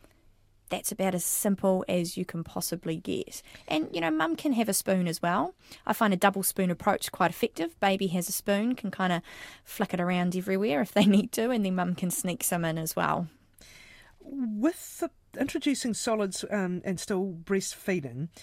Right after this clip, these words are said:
Speaker 1: Yes.
Speaker 2: how does it affect, and, and what changes can you anticipate over time, um,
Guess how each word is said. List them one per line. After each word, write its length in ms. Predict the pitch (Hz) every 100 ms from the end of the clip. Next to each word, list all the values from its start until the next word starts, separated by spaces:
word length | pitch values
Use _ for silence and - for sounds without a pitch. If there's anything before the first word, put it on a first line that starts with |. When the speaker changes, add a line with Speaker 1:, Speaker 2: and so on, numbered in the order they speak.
| -
Speaker 1:
Yes. 240 | - 170
Speaker 2:
how 160 | 240 254
does 220 | 320 302
it 80 | 277
affect, 800 | 214 - - 190 143 - - -
and, 140 | 190 -
and 220 | 190 170
what 180 | 180 190
changes 400 | - 196 175 175
can 180 | - 165
you 80 | 156
anticipate 520 | 151 185 - - 165
over 260 | 151 151 143
time, 640 | - - 175 143 131 156 - - - - -
um, 640 | 170 156 151 151 151 147